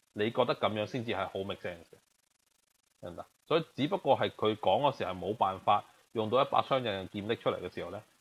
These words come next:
人哋只係覺得，「嘿，你唔得。」咁先至係世界仔，我呢，你係世界仔有個後果，咁先至係好 make sense 嘅嘢。誒，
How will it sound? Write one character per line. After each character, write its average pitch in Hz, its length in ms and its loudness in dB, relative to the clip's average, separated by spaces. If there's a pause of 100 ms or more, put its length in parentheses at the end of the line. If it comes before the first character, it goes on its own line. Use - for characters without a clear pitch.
人 92 200 -2
哋 95 120 -2
只 131 120 -2
係 135 100 2
覺 123 80 0
得， 123 140 0
「嘿， 123 140 -2
你 113 160 -4
唔 101 220 -10
得。」 104 160 -4 (600)
咁 113 240 -2
先 156 180 -4
至 120 120 -2
係 95 220 -4
世 92 60 -8
界 90 180 -8
仔， 85 200 -10 (280)
我 110 160 -6
呢， 143 120 -6 (300)
你 117 220 0
係 123 120 -4
世 113 180 -2
界 107 160 2
仔 107 140 -2
有 104 160 0
個 98 180 0
後 92 240 -4
果， 101 260 -10
咁 135 300 2
先 180 160 -4
至 143 80 -6
係 98 260 -4
好 98 140 -4 (160)
make 131 160 -4
sense 110 240 -4
嘅 - 160 -16
嘢。 - 60 -20 (840)
誒， 156 160 -12